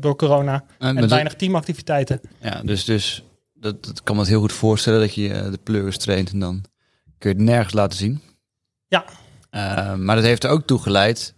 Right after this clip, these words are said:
Speaker 2: dat, eh, je echt even uit, eh, de wedstrijd was.
Speaker 1: Ja,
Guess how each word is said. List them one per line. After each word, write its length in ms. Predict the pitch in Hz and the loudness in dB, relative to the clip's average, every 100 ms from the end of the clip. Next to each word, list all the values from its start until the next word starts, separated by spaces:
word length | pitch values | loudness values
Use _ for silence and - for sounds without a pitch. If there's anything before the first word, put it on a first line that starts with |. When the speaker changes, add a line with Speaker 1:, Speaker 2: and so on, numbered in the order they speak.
| _ | _
Speaker 2:
dat, 480 | - 95 117 - - - _ _ _ _ _ | 0 2 2 -4 -6 -16 _ _ _ _ _
eh, 260 | 110 101 | -6 -2
je 120 | 107 - | 0 0
echt 280 | - 160 - | 0 0 -2
even 260 | - 107 - | -6 -4 0
uit, 200 | 113 - | -2 0
eh, 100 | 107 | -2
de 80 | 98 | 0
wedstrijd 340 | 104 98 101 95 | -2 -2 -4 -4
was. 220 | 95 - - _ _ _ | -6 -10 -20 _ _ _
Speaker 1:
Ja, 200 | - 202 | 0 0